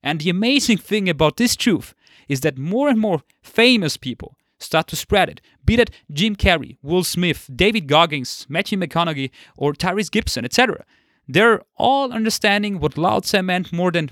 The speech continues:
two thousand years ago, or Jiddu Krishnamurti, or Goethe, or Bruce Lee. And why is that? Because it's a universal truth. And it finds an echo in the masses all around the world. Why? Because it's a universal truth.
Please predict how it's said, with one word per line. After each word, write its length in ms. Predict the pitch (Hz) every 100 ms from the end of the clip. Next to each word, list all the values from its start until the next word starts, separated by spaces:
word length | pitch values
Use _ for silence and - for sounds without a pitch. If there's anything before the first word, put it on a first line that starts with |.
| -
two 160 | 247
thousand 340 | 254 233 196 196
years 220 | 254 -
ago, 280 | 131 117 -
or 100 | 147
Jiddu 240 | 139 226 220
Krishnamurti, 580 | 190 - 175 202 - -
or 160 | 190
Goethe, 320 | 165 214 254 -
or 180 | 170 196
Bruce 340 | 180 247 -
Lee. 200 | 233 196
And 180 | 147 139 _ _ -
why 220 | 180 262
is 160 | 285 147
that? 240 | 131 71 _ _ _ _ _ -
Because 380 | 170 226 214 - _ _ _
it's 180 | 160 -
a 40 | 196
universal 500 | 208 214 214 196 202
truth. 380 | - - - _ _ _ _
And 220 | 143 156 -
it 160 | - 165
finds 360 | - 190 208 190
an 100 | -
echo 340 | 214 - 196
in 100 | 185
the 60 | 180
masses 480 | 196 208 - 131 -
all 300 | - 202 226
around 260 | 214 214 202
the 80 | 180
world. 260 | 180 -
Why? 420 | 127 131 196 277 269 _ _ _ _ _
Because 460 | - 143 185 202 - _ -
it's 180 | 127
a 60 | -
universal 480 | 147 175 170 - 196
truth. 380 | - 277 160